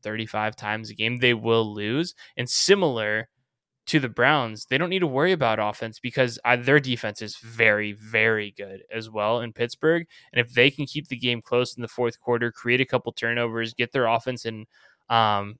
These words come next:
you know, plus territory to start their drives or around midfield, they'll be totally fine.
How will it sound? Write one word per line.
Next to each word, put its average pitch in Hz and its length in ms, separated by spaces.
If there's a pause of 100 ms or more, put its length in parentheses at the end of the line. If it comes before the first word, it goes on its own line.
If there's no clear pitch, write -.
you 117 100
know, 107 80
plus - 380
territory 120 580
to 110 60
start 113 300
their 117 120
drives 110 460
or 107 120
around 110 280
midfield, 110 560 (360)
they'll 127 140
be 143 120
totally 123 420
fine. 117 420